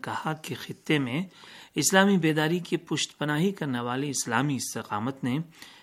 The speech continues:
پچھلے چند برس کے دوران زبردست کامیابیاں حاصل کی ہیں۔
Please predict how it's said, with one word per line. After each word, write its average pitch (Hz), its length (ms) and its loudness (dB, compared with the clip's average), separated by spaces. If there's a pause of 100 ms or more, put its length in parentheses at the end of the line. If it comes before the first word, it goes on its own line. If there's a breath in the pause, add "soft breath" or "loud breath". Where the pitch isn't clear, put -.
(120)
پچھلے 180 440 2
چند 160 400 2
برس 120 360 0
کے - 120 -6
دوران 110 400 0
زبردست 110 600 -4
کامیابیاں 104 640 -4
حاصل 101 360 -8
کی 90 240 -12
ہیں۔ 95 220 -8